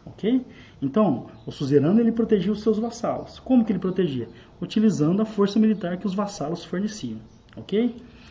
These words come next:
Qual era a obrigação do vassalo? Participar dos tribunais do suzerano, protegê-lo também. Por exemplo, se o suzerano fosse sequestrado, era obrigação dos seus vassalos, é, salvá-lo ou pagar o resgate.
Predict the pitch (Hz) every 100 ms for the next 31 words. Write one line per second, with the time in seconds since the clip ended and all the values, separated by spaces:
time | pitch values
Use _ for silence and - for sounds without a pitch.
0 | - - 262 254 226 208 190 208 190 185
1 | 185 - 156 107 - - - - - -
2 | 185 180 156 175 170 147 170 139 135 156
3 | 135 123 - 135 151 165 156 - - -
4 | - - - - - - - - - 175
5 | 185 175 123 127 185 180 131 113 117 180
6 | 185 - - - - 143 147 - 160 151
7 | 151 160 160 - 151 156 - 135 - 170
8 | 151 117 - - - 180 160 151 139 -
9 | 131 123 147 127 131 120 - 131 143 143
10 | 135 - - - - - 127 123 117 110
11 | 110 - 143 110 117 170 170 190 131 123
12 | 120 170 127 151 160 -